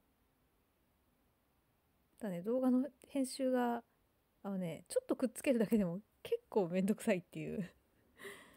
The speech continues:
<laughs> あの、パソコンがもっと優秀なら、もっとサクサクできるんですけど、もう、あの、このまま取りっぱなしで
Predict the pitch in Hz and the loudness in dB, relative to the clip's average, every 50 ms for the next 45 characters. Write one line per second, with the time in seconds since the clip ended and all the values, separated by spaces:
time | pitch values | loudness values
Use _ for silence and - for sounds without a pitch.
0 | - _ _ _ _ - _ _ _ _ _ _ _ _ _ _ _ _ - _ | -18 _ _ _ _ -20 _ _ _ _ _ _ _ _ _ _ _ _ -20 _
1 | _ _ _ _ _ _ _ _ _ _ _ _ _ _ _ _ _ _ - - | _ _ _ _ _ _ _ _ _ _ _ _ _ _ _ _ _ _ -14 -14
2 | 175 - - 233 247 - 392 - 427 427 415 403 392 392 370 359 349 339 320 277 | -12 -6 -4 -2 -2 -2 -2 -2 -4 -6 -4 -4 -2 0 0 0 -2 -4 -6 -8
3 | _ _ _ _ - 349 349 - - 185 185 247 269 277 - - 320 311 311 302 | _ _ _ _ -12 -12 -12 -8 -6 -2 0 0 0 0 0 -2 -4 -4 -2 -2
4 | 262 226 185 151 143 - _ _ _ _ _ _ _ _ _ _ _ _ - 220 | 0 0 -2 -2 -4 -8 _ _ _ _ _ _ _ _ _ _ _ _ -14 -14
5 | - - - - 240 226 - - 196 - 180 160 160 - 180 165 151 147 143 - | -14 -10 -6 -6 -6 -4 -2 -4 -4 -4 -2 -6 -4 -4 -6 -6 -6 -8 -10 -10
6 | - 156 156 147 151 - _ _ _ _ _ _ _ _ _ _ _ _ _ _ | -12 -10 -10 -8 -10 -10 _ _ _ _ _ _ _ _ _ _ _ _ _ _
7 | _ _ - 226 208 214 220 214 208 202 196 180 170 156 - - - _ _ _ | _ _ -6 -2 0 0 2 0 0 0 -2 -2 -2 -4 -6 -10 -14 _ _ _
8 | _ _ _ _ _ _ _ _ _ _ _ _ _ _ _ _ _ _ _ - | _ _ _ _ _ _ _ _ _ _ _ _ _ _ _ _ _ _ _ -10
9 | - 208 196 190 180 180 175 175 175 170 165 - - _ _ _ _ _ _ _ | -6 -4 -4 -2 -2 -2 -4 -4 -4 -4 -6 -10 -12 _ _ _ _ _ _ _
10 | _ _ _ _ _ - - 359 392 427 440 427 392 - - 359 381 403 - - | _ _ _ _ _ -8 -4 -2 0 2 2 0 0 0 0 2 2 2 0 0
11 | 403 403 403 392 392 349 349 359 339 330 311 269 - - | 0 0 2 2 0 0 0 0 0 2 2 0 0 -2